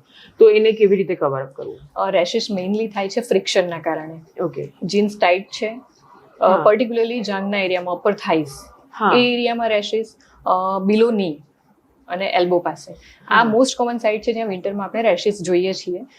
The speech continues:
Speaker 2: અને આ
Speaker 1: હમ.
Speaker 2: રેશિસ જેને એટોપિક ટેન્ડન્સી હોય એને most commonly થતા હોય છે. તો એ લોકોએ આ સિઝનમાં જીન્સ પહેરવું ભૂલી જવું.
Speaker 1: ઓકે.
Speaker 2: બને એટલા લૂઝ કોટનના કપડાં પહેરો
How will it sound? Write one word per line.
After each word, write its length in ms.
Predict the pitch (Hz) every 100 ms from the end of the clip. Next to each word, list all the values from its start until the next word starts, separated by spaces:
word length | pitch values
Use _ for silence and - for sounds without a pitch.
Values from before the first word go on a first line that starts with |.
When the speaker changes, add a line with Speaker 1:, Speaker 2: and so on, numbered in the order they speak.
| -
Speaker 2:
અને 120 | 202 226
આ 60 |
Speaker 1:
હમ. 60 | 247
Speaker 2:
રેશિસ 320 | 226 226 247 240
જેને 180 | 233 247
એટોપિક 380 | 185 196 202 233
ટેન્ડન્સી 480 | 202 180 214 240 226
હોય 300 | 185 170 - 190
એને 120 | 196
most 400 | 190 185 - 185
commonly 280 | 175 196 247
થતા 320 | 233 - 165
હોય 280 | 165 160 160
છે. 180 | - 170 _ - _
તો 60 | -
એ 140 | 220
લોકોએ 300 | 247 247 254
આ 180 | 254 214
સિઝનમાં 680 | - 226 214 220 220 240 254 190
જીન્સ 300 | 175 226 220
પહેરવું 400 | 190 180 208 269 185
ભૂલી 320 | 175 214 202
જવું. 260 | 160 156 151 _ _ _ _ _
Speaker 1:
ઓકે. 240 | 165 147 180
Speaker 2:
બને 260 | 190 214
એટલા 180 | 226 233
લૂઝ 340 | 220 202 240
કોટનના 420 | - 170 160 196 202
કપડાં 300 | 196 196 196
પહેરો 340 | 196 196 247